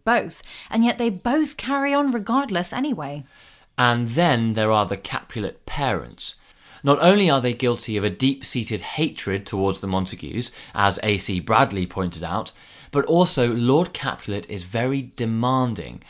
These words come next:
Speaker 2: and expects that Juliet will do as he says and marry Paris. Having agreed to the marriage, he then even brings it forward in Act Four, Scene two, accelerating the disaster with the words, "I'll have this knot knit up tomorrow morning."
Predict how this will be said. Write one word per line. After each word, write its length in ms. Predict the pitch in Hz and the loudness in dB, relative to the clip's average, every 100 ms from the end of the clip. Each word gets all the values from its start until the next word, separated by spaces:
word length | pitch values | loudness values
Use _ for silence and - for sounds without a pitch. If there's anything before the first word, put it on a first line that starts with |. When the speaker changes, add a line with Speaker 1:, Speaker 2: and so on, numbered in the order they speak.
| - | 0
Speaker 2:
and 140 | 123 | 0
expects 720 | 123 - - - 180 - - | 0 -2 -2 0 0 -2 -6
that 140 | 120 | -4
Juliet 420 | 101 123 143 139 - | 0 2 2 0 -2
will 100 | 131 | -6
do 260 | - 113 | -2 0
as 120 | 120 | 0
he 120 | - 120 | -2 -4
says 460 | - 165 104 95 - | -4 0 0 0 -2
and 260 | 107 104 | -2 -2
marry 320 | 104 101 98 98 | 0 2 2 -2
Paris. 680 | - 160 120 - - - - _ _ - - - | -4 -2 -2 -6 -8 -8 -10 _ _ -20 -20 -6
Having 320 | 143 143 139 | 0 2 2
agreed 480 | 110 127 160 196 - | 2 4 4 4 -2
to 80 | |
the 80 | 95 | -4
marriage, 480 | 90 85 85 113 - - - | -2 -2 -2 -4 -6 -18 -10
he 100 | - | -2
then 240 | 120 139 135 | 4 4 4
even 300 | 123 117 120 | 0 0 0
brings 240 | 127 117 | -2 -2
it 120 | 101 | -4
forward 480 | - 196 196 101 87 | -2 2 2 2 -2
in 140 | 95 - | -4 -4
Act 240 | 120 - | -6 -6
Four, 300 | - 95 90 | -10 -6 -6
Scene 320 | - 113 98 | -6 -6 -6
two, 380 | 95 - 120 80 - - | -6 -2 -2 -4 -10 -8
accelerating 920 | 123 - - 160 180 135 104 - 98 | -6 -4 0 2 4 2 0 -4 -4
the 100 | 95 | -2
disaster 560 | 98 98 143 151 - 87 | -2 2 2 2 -2 -6
with 160 | 92 | -6
the 100 | 95 | -4
words, 440 | 120 95 87 87 - - _ _ - - | 0 0 0 -4 -8 -14 _ _ -20 -6
"I'll 200 | - 101 | 0 0
have 300 | 98 135 117 | 2 2 2
this 220 | 113 - | -2 -4
knot 560 | 107 101 117 131 - - | -6 -2 2 0 -2 -8
knit 300 | 98 139 135 | -2 -2 0
up 220 | 120 - | -2 -4
tomorrow 420 | - 101 117 123 | -4 0 2 2
morning." 480 | 113 101 87 80 - | 0 -2 -4 -6 -16